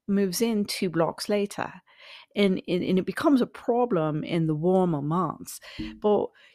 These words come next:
you know, we've basically tied the hands of the police. Recently, City Council decided that, um, we will no longer write tickets for jaywalking, and their reasoning was because the police tend to write them more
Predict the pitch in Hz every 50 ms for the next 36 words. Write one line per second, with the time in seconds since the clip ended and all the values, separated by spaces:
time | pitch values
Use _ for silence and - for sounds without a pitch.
0 | _ - 254 226 196 175 165 190 175 - 233 - 294 - - 220 - - 180 160
1 | 147 143 139 - - 180 151 147 - 143 - - - 143 143 139 135 143 - -
2 | - - - - 196 190 170 - 156 180 - - - 156 208 240 233 - 208 151
3 | 151 156 156 156 - - 185 170 156 - - - 180 208 208 - - - 147 160
4 | 156 - 143 - - 147 147 143 139 143 143 - - 139 139 135 135 - - -
5 | - - - - 175 165 160 156 156 160 175 170 170 160 160 165 170 165 170 175
6 | 170 160 151 151 160 156 208 233 233 190 160 160 - - - - - 151 - -
7 | - - - - - 170 143 - - 156 147 151 147 165 185 196 - - 240 226
8 | 220 202 170 160 156 151 147 147 143 175 233 285 302 277 - - 151 147 139 139
9 | 135 131 - - 190 - - 165 - - - - - - - - - - - -
10 | 165 - - - 156 147 147 143 - - - - - 202 196 208 220 - - -
11 | - 190 165 165 156 - 160 156 156 - - - - 165 151 147 147 151 151 147
12 | 165 175 170 175 185 208 240 254 240 202 170 165 160 165 190